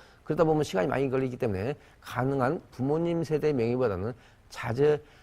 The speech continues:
자제분 명의를 활용하시는 게 좀 유리할 수가 있겠습니다. 그래서 증여를 통해서 자제분 명의를 활용하실 방법이 좋겠고요. 그다음에 내가 투자하고자 하는 예산이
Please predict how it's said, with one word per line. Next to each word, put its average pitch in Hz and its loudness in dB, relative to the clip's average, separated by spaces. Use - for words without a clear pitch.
자제분 147 0
명의를 117 2
활용하시는 113 -4
게 110 -2
좀 104 -4
유리할 113 0
수가 101 -4
있겠습니다. 90 -4
그래서 90 -6
증여를 127 0
통해서 120 -2
자제분 123 -4
명의를 110 0
활용하실 117 -2
방법이 107 -2
좋겠고요. 104 0
그다음에 113 0
내가 170 6
투자하고자 175 0
하는 139 2
예산이 135 2